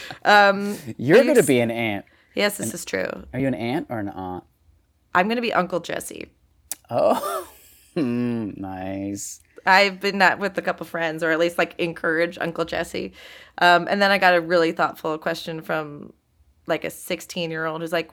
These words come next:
Speaker 2: "Well, what's your pronouns then?" It's like, "Got it." Uh, it's a joke from a
Speaker 1: Mm.
Speaker 2: T V show.
Speaker 1: Mm.
Speaker 2: But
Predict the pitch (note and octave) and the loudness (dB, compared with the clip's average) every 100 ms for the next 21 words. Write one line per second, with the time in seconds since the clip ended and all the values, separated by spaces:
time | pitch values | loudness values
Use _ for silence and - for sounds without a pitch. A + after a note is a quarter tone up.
0 | - F#3+ F#3+ F#3 G3 G3 - A3 - F#4+ | -4 -2 -2 -4 -8 -10 -10 -10 -10 -10
1 | F4+ - - - - G3+ G#3+ _ _ _ | -10 -10 -14 -16 -16 -18 -20 _ _ _
2 | - - _ _ - D3 - - - - | -20 -20 _ _ -6 -4 -4 -8 -12 -20
3 | - _ - E3 E3+ F3 F#3+ F#3+ F3+ - | -20 _ 2 4 4 0 0 2 2 0
4 | - _ _ _ _ _ _ _ G3 F#3 | -12 _ _ _ _ _ _ _ -2 0
5 | F#3 A#3+ C#4 F4 - D#3 - - - - | 0 -2 -2 -2 -2 -4 -8 -18 -20 -20
6 | - - C3 - | -20 -8 -6 2